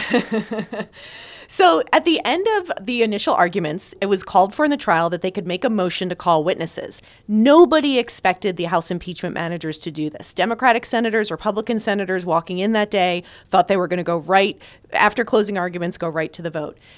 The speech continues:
Jamie Raskin, the lead impeachment manager, surprised everybody, putting forth a motion calling for witnesses and saying that they wanted to hear from Jamie Herrera Butler. She's a Republican congresswoman from Washington,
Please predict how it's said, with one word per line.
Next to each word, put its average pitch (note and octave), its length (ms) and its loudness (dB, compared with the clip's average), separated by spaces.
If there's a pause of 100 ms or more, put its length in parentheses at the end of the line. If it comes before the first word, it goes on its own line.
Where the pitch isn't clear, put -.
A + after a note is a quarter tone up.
(120)
Jamie G3+ 240 0
Raskin, A#3 600 2
the A3 80 -2
lead F3+ 160 -2
impeachment G3+ 380 -6
manager, F3 500 -6
surprised E4 460 2
everybody, D#3 400 -4
putting B3+ 300 -2
forth C#4+ 260 0
a C#4+ 40 0
motion F3+ 460 -2
calling F#3+ 360 2
for C4 140 -2
witnesses E3 600 -4
and F3+ 180 -6
saying G3 360 0
that G#3 120 -4
they E3+ 100 -4
wanted F#3 300 -2
to A#3+ 60 -8
hear F#3 220 -2
from F#3 220 -6
Jamie E3+ 340 -4
Herrera D#3+ 360 -2
Butler. - 500 -2 (500)
She's B3+ 220 0
a B3 60 2
Republican A3+ 480 2
congresswoman A3 680 -4
from F3 160 -4
Washington, F3+ 680 -4